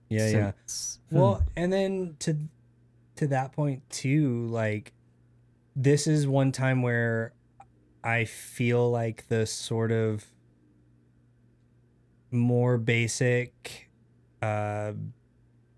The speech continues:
Speaker 1: bare bones production style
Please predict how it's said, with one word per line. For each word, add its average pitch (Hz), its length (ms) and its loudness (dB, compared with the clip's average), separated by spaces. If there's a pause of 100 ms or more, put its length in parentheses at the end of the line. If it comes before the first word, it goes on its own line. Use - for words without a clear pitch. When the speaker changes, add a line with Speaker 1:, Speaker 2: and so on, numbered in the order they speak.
(460)
Speaker 1:
bare 120 300 2
bones 113 880 0 (640)
production 165 840 0
style 214 800 0